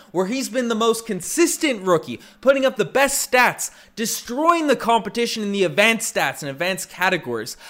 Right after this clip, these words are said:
following a time where the other rookies are either not playing or not playing that well.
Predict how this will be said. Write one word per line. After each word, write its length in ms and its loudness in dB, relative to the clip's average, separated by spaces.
following 400 2
a 60 -4
time 260 2
where 160 0
the 180 -4
other 260 2
rookies 560 4
are 140 4
either 200 2
not 320 4
playing 480 0
or 140 6
not 200 2
playing 360 4
that 200 4
well. 400 4